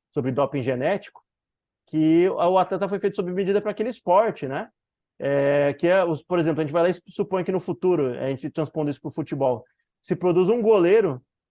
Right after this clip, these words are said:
que a envergadura dele de braço aberto seja de dois metros e meio a três, que o cara consiga, eh, com o braço aberto, catar a bola com facilidade, a agilidade de um LeBron James, né, ou de,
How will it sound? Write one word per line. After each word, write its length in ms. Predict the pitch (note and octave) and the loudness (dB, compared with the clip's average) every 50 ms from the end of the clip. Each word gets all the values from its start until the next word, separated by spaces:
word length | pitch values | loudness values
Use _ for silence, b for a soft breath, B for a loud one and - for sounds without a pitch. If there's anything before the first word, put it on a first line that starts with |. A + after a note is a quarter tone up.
| _ _ _ _ _ _ | _ _ _ _ _ _
que 100 | - D#3+ | 0 2
a 100 | D#3 E3 | 2 2
envergadura 600 | D3+ E3 G3 F#3 E3+ F3+ E3 D3+ F#3 G#3+ A3 F#3 | 2 2 2 4 4 2 4 4 4 4 4 2
dele 180 | D3+ E3+ E3+ | 2 0 0
de 100 | D3+ D3+ | 0 -2
braço 320 | C#3+ C3+ D3 C#3+ C#3 - D#3 | 0 2 2 2 2 0 -2
aberto 300 | C#3 B2 C#3 C3+ C3 - | 0 0 -2 -2 -2 -4
seja 160 | C#3+ C3 A#2+ | -6 -6 -4
de 100 | C3 C#3 | -4 -4
dois 360 | A#2+ B2+ B2 C#3 D#3 D#3+ C3+ | -6 -2 0 2 2 2 2
metros 320 | B2+ C#3+ C#3 - C#3+ B2 | 0 -2 -4 -4 -4 -4
e 20 | C#3 | -2
meio 220 | C3+ C3 C3 C3 | 0 0 0 0
a 40 | B2 | -2
três, 640 | - - B2 B2 C3+ D#3+ G#3 G#3+ - - - _ _ _ _ _ _ _ _ _ _ _ | -4 -4 -2 0 0 -2 -2 -6 -14 -20 -20 _ _ _ _ _ _ _ _ _ _ _
que 60 | - | -8
o 40 | B2 | -2
cara 140 | C#3+ D#3+ D#3 | 0 0 0
consiga, 500 | D#3+ F3 D#3 - E3+ D#3 F3+ F3+ D#3 D#3 | 0 -2 -4 -2 0 0 0 0 2 0
eh, 160 | D#3 D#3 C3+ B2 B2+ | 0 -2 -2 -6 -4
com 100 | - D#3 | -2 -2
o 40 | D3 | -2
braço 340 | C3 B2 D#3 D#3+ D#3+ - E3 | 2 2 0 0 2 0 0
aberto, 340 | D3 B2 C#3 D3+ E3 E3 E3 | 0 2 2 2 0 0 -2
catar 300 | - E3+ D#3+ D3+ - E3 | -4 -4 -2 0 0 0
a 20 | |
bola 180 | D#3 - D#3 D3+ | 2 2 2 2
com 120 | D3+ D#3 | 0 -2
facilidade, 640 | C3+ - D#3 - - D#3 D3 B2 C3+ C#3+ E3+ G3 G3 b b b b b b | -2 -2 -2 -2 -2 -4 -2 0 0 0 0 0 -4 b b b b b b
a 120 | - D3+ | -2 0
agilidade 680 | D#3 C#3 F3 G#3 A3+ G3+ D3 D#3+ D#3+ F#3+ A#3 G#3+ G#3+ G3+ | 0 0 0 0 0 2 4 4 4 4 2 0 -2 -4
de 80 | D#3+ | -2
um 100 | F3+ F3+ | -2 2
LeBron 360 | E3+ D#3+ C#3+ C#3 D#3 D3+ C#3+ | 2 2 2 4 2 2 0
James, 440 | A#2 B2 C#3 D#3 G3 G#3+ F#3+ C3+ A2+ | 0 0 0 0 0 0 -2 -2 -4
né, 120 | C3+ D3 D#3+ | -2 0 0
ou 100 | E3 D3+ | 0 0
de, 140 | B2+ C3+ | 0 0